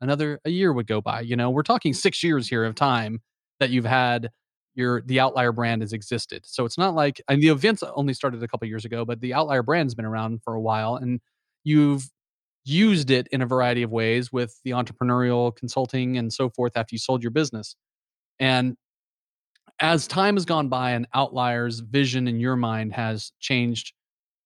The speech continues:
or evolved, what have you, what have you kind of done to start to build your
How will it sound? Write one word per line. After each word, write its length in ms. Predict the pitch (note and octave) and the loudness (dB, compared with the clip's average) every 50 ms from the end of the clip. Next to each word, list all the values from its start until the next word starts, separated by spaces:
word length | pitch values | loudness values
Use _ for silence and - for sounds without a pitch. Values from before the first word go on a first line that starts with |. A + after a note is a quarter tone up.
| _ _ - | _ _ -2
or 300 | C3+ B2+ B2 B2 B2 B2 | 2 4 4 4 2 0
evolved, 720 | B2 B2 A2+ A2+ A#2 A#2 A2+ G#2+ G#2 G2+ G2+ G#2 G#2+ - _ _ _ _ _ _ _ _ _ _ _ _ _ _ _ _ _ _ _ _ _ - | -2 -4 -2 0 2 2 2 2 0 -2 -4 -8 -12 -18 _ _ _ _ _ _ _ _ _ _ _ _ _ _ _ _ _ _ _ _ _ -6
what 220 | C#3 D#3+ A3 C#4 A#3 | 0 2 2 2 2
have 200 | F3 A#3 A3 F3+ | 0 -4 -2 -2
you, 140 | E3 D#3 C3+ - _ _ _ _ _ _ _ _ _ _ _ | -2 -4 -4 -6 _ _ _ _ _ _ _ _ _ _ _
what 120 | F#3+ A#3+ A#3 | 0 0 2
have 100 | F3+ F#3 | 2 0
you 120 | F3+ D3+ | -2 -4
kind 200 | - - F#3 F#3 | -4 -4 -4 -4
of 200 | D3+ A#2+ A#2 A2 | -4 -6 -4 0
done 340 | C#3+ C3+ C3 B2+ A#2+ A#2 A2+ | 0 2 4 4 2 2 0
to 80 | A#2 | -2
start 220 | A2 - C#3 B2+ A2+ | -4 -4 -4 -4 -4
to 60 | B2+ | -4
build 640 | A2+ A2 G#2+ - - C3+ C3+ C3+ C3+ C3 C3 A#2+ A2 | -6 -8 -8 -4 0 2 2 2 2 0 -2 -2 -4
your 200 | A#2+ A#2+ A#2+ | -4 -4 -4